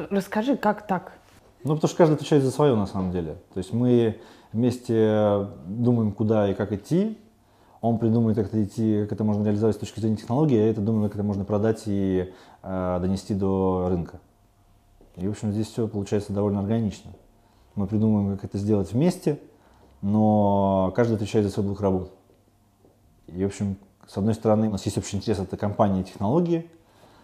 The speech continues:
Speaker 2: а с другой стороны, у нас есть, в общем-то, довольно чёткие разграничения по компетенциям, которые каждый из нас закрывает. И это позволяет, в общем-то, не влезать в работу друг друга,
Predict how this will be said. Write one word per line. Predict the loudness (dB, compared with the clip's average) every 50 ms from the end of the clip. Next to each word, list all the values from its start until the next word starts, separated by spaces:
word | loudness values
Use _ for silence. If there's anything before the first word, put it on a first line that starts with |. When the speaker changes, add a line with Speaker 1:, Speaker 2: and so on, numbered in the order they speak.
| -20 -16 -8
Speaker 2:
а | -6 -4
с |
другой | -2 2 2 0
стороны, | 0 2 0 0 2 2 2 0 2 2 2 0
у | 0
нас | 0 -2 -4 -4 -2 -2
есть, | -2 -2 -2 -6 -8 -4
в | -2 -2
общем-то, | -2 -4 -6 -10 -6 -6 -6 -6 -4
довольно | -2 0 0 0 0
чёткие | 0 -2 -4 -4 -4 -4 -2 0 2 2 2 2 2
разграничения | 0 0 -2 -2 -2 -2 -2 -2 -2 -2
по | -2 -2
компетенциям, | -6 -8 -8 -4 -2 -2 -2 -2 -4 -6 -8
которые | -8 -8 -8 -6 -6 -4 -4 -6
каждый | -2 -2 -2 0 0 -2
из | -2
нас | -2 -4 -4 -4
закрывает. | -6 -6 -4 -4 -4 -4 -6 -8 -12 -18 -20 _ _ _ _ _ -20 -20 -20 _ -20 -20 _ _ _ _
И | -6 -6
это | -6 -6
позволяет, | -4 0 2 2 2 2 0
в | -4
общем-то, | -8 -8 -10 -8 -4
не | -4 -2 0 0 0 2 0
влезать | 0 0 2 2 4 2 2 0 -4 -12 -20 -20 _
в | -14 -12 -8 -4 0
работу | 2 2 2 2 0 0
друг | -2 0 2
друга, | 2 4 4 4 2 2